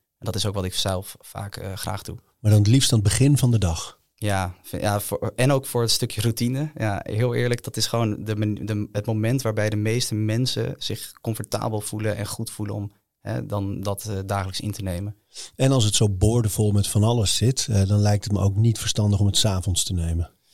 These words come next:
Speaker 1: Nou, het kan wel.
Speaker 2: Ja?
Speaker 1: Eh, het zou kunnen, want we hebben, eh, van origine hadden wij, ehm,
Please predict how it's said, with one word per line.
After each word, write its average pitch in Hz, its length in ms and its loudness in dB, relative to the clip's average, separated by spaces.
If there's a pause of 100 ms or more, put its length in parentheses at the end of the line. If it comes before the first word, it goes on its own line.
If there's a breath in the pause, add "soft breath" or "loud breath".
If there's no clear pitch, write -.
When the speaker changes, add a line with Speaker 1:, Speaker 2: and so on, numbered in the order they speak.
(160 loud breath)
Speaker 1:
Nou, 165 140 2
het 165 80 0
kan 202 180 0
wel. 143 360 2
Speaker 2:
Ja? 160 220 0 (100)
Speaker 1:
Eh, 131 280 2
het 123 120 0
zou 151 200 0
kunnen, 147 220 0
want 120 120 0
we 123 80 0
hebben, 127 400 0
eh, 101 560 -2
van - 260 -8
origine 127 500 0
hadden 113 280 -2
wij, 110 380 -2
ehm, 98 680 -4